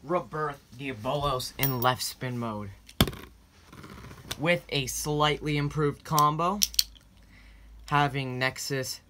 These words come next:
plus a little upgrade I made, which is the Rubber Bound upgrade, and then the Warped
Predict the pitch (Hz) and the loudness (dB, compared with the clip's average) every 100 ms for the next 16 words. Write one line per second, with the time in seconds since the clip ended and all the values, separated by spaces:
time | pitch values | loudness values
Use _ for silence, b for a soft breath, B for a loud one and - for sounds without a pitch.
0 | - - 135 127 - 117 113 110 107 104 | -20 -4 2 2 2 -2 0 -2 -4 -6
1 | 104 107 104 101 104 104 107 104 104 104 | -6 -4 -4 -4 -4 -4 -4 -4 -6 -8
2 | - 101 - 107 98 92 107 101 98 95 | -12 -14 -12 -10 -8 -10 -8 -8 -6 -6
3 | 110 107 107 - 131 127 123 123 - 117 | -4 -4 -4 -6 -4 -2 -2 -4 -8 -10
4 | - 123 123 113 - B B B B B | -6 -4 -2 -4 -8 B B B B B
5 | _ _ _ _ 120 117 117 - _ - | _ _ _ _ -6 -4 -6 -10 _ 0
6 | 165 160 160 147 - - 123 123 104 - | 2 2 -2 -8 -16 -8 -4 -4 -4 -10
7 | _ - 101 117 123 104 - | _ -14 -4 -2 -2 -4 -12